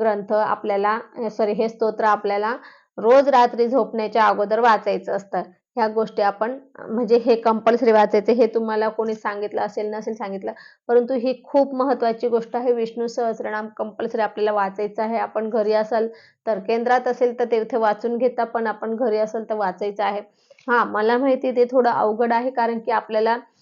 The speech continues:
त्याची सवय नाही. एकदा सवय झाली की ते काही वा-, वेळ लागत नाही, सहा सात मिनिटं लागतात पूर्ण वाचायला, विष्णू सहस्त्रनाम वाचायला.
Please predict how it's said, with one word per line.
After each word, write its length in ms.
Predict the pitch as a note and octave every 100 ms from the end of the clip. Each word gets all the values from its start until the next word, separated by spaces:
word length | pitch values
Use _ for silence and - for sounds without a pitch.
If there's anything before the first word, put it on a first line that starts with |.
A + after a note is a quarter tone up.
| _ _
त्याची 220 | A#3 A#3
सवय 380 | C4+ C#4 C4 B3+
नाही. 180 | A#3+ G#3+
एकदा 220 | G#3+ G#3+
सवय 340 | C4 B3 A#3+ A#3+
झाली 320 | B3+ A#3+ A3+
की 120 | A#3+
ते 180 | A#3+ A#3+
काही 240 | A#3 A#3+
वा-, 260 | A#3 A3 G#3
वेळ 220 | G3+ A3
लागत 360 | A3+ G#3+ G#3+ A#3
नाही, 140 | A#3
सहा 280 | A3 B3+ C4
सात 180 | B3 A#3 A3+
मिनिटं 380 | A3+ A3 A3 A#3+
लागतात 320 | A#3+ A#3 A#3
पूर्ण 260 | - G#3+
वाचायला, 500 | G#3+ G#3 G3+ A3 G#3+
विष्णू 300 | G#3 G#3 A#3
सहस्त्रनाम 600 | A3+ A3+ G#3+ A3 G#3 G#3 G#3
वाचायला. 420 | G3+ G3+ G#3